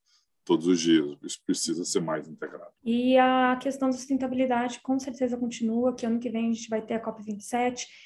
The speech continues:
Speaker 2: a Rio mais trinta também tá se aproximando, e esses dois temas que a gente tava conversando antes, eu acho que são dois temas também super ligados com sustentabilidade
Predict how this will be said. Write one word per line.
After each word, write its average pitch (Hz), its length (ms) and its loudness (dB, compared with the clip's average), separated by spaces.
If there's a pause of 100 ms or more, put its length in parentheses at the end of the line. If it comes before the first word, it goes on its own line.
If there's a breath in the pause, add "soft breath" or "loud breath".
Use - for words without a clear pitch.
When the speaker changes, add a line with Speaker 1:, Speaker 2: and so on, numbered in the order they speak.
(260 soft breath)
Speaker 2:
a 220 420 -2
Rio 220 200 2
mais 233 240 0
trinta 233 240 -2
também 220 200 -4
tá 214 140 -8
se - 120 -16
aproximando, 233 840 0 (340 loud breath)
e 233 180 4
esses 240 260 2
dois 269 200 6
temas 240 300 2
que - 80 -8
a 233 40 -2
gente 220 200 -4
tava 220 580 2 (240 loud breath)
conversando 220 640 0
antes, 220 360 -2
eu 220 100 4
acho 220 180 0
que - 40 -16
são 220 100 -2
dois 220 160 -2
temas 220 220 -2
também 220 140 -2
super 208 240 -8
ligados 214 360 0
com 214 140 -10
sustentabilidade 214 880 -2